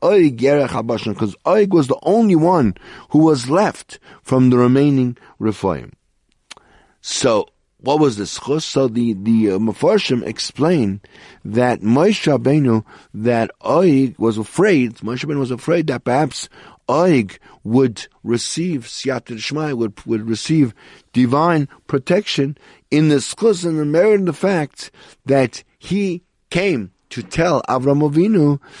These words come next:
that Lot had been, had been captured. And Moshe Rabbeinu was afraid that that would be such a big merit for him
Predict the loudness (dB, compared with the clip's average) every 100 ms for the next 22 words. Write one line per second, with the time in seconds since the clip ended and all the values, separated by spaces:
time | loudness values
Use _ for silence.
0 | -20 -4 0 0 -2 -12 _ -2 0 0
1 | -2 -12 -18 _ _ -4 -4 0 0 -2
2 | -6 _ -8 -6 -2 -4 -4 -8 -8 -10
3 | -10 -8 -8 -6 -4 -4 -4 -4 -4 -4
4 | -6 -6 -4 -6 -6 -6 -8 -6 -4 -4
5 | -2 0 2 0 0 -2